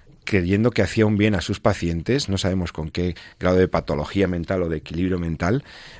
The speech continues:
parece ser que se había, había mandado al otro mundo a, a casi cien personas. Eh, a veces pensamos,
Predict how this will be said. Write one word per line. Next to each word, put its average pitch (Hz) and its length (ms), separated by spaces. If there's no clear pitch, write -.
parece 87 280
ser 101 200
que 107 100
se 95 120
había, 90 520
había 95 460
mandado 87 640
al 90 60
otro 101 260
mundo 95 400
a, - 240
a - 40
casi 101 220
cien 92 220
personas. 80 640
Eh, 98 440
a 90 120
veces 104 300
pensamos, 101 640